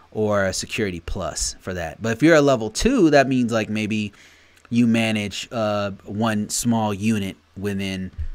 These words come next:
a cybersecurity or I T department or something like that.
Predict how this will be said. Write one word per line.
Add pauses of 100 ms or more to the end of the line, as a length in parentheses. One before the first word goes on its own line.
(140)
a
cybersecurity (280)
or
I
T
department
or
something
like
that.